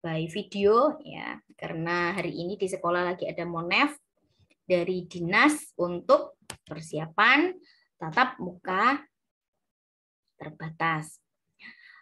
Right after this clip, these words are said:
Oke, untuk pembelajaran kali ini kita akan belajar pada tematik empat, ya.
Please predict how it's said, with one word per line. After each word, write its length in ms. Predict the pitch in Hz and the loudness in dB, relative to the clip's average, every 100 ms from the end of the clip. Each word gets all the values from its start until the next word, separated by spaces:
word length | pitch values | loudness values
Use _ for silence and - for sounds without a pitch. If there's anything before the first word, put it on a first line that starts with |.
| _ _ | _ _
Oke, 320 | 190 190 175 | 4 4 4
untuk 400 | 202 196 214 208 | -2 0 0 0
pembelajaran 480 | 214 196 196 196 190 | 0 0 0 0 0
kali 240 | 190 185 | -2 -4
ini 640 | 185 190 202 247 285 320 - _ - | -4 -4 0 4 4 2 -2 _ -8
kita 400 | 208 - 220 214 | 0 2 2 2
akan 240 | 214 240 | 2 2
belajar 400 | 208 190 185 220 | 2 0 0 -2
pada 240 | 214 196 185 | -2 -4 -4
tematik 480 | 202 208 214 262 _ | -6 -8 -8 -12 _
empat, 480 | 233 247 165 208 - - _ _ _ _ - - - - | -8 -2 0 0 -2 -14 _ _ _ _ -20 -20 -20 -10
ya. 320 | 165 185 294 | -4 -4 -4